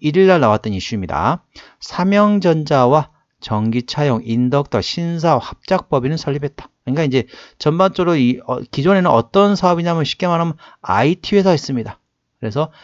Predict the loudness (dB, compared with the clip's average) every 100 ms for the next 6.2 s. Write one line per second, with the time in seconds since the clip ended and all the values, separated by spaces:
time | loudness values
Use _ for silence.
0 | _ -8 -6 -2 -2 -4 -4 -2 0 0
1 | 0 0 0 0 -2 -2 -4 -2 -2 -4
2 | -6 -6 -2 -2 -2 -4 -2 -4 -4 -4
3 | -6 -6 -6 -4 -4 -8 -14 -20 _ -4
4 | 0 2 2 2 0 -4 -4 0 2 2
5 | 2 0 -2 -2 -4 -4 -4 -2 0 0
6 | 0 -2